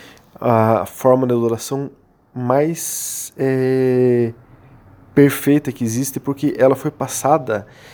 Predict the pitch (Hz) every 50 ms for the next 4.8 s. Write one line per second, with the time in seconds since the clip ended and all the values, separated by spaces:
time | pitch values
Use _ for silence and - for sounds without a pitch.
0 | - - - - 135 131 127 120 113 120 131 151 196 208 180 185 185 185 - 165
1 | 143 143 151 156 - 143 135 135 131 120 117 120 120 120 - - 107 107 107 107
2 | 107 107 104 - - - 107 107 104 98 - - - 127 123 139 185 220 226 -
3 | - 202 196 185 - - - - - - _ _ _ - - 165 180 175 - 175
4 | 156 131 - - _ - 127 135 139 135 135 135 135 131 123 -